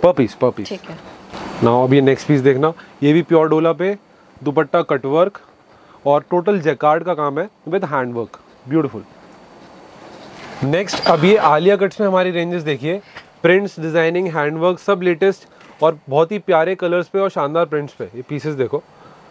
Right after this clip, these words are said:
Speaker 2: बहुत ही ज़्यादा beautiful लग रहा है। ये तो मेरे को आलिया cut तो बहुत ज़्यादा पसंद आ रहा है। ये pink वाला ना,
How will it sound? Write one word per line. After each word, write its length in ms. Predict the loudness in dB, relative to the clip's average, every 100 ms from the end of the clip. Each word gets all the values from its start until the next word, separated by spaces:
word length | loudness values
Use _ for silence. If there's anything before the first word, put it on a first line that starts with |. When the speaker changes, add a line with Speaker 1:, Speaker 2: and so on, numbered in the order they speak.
| -20 -4
Speaker 2:
बहुत 400 | 0 2 2 0
ही 60 | -2
ज़्यादा 260 | 0 0
beautiful 380 | 0 0 0 0
लग 140 | 0
रहा 80 | 2
है। 60 | 2
ये 60 |
तो 120 | 2 0
मेरे 140 | 0
को 80 | 2
आलिया 300 | 2 0 -4
cut 140 | -6
तो 80 | -8
बहुत 240 | -4 -2 -2
ज़्यादा 220 | -2 -4
पसंद 340 | -6 -6 -2
आ 60 | 0
रहा 120 | 0
है। 60 | 0
ये 80 | 0 2
pink 240 | 2 2
वाला 240 | 0 2
ना, 160 | -2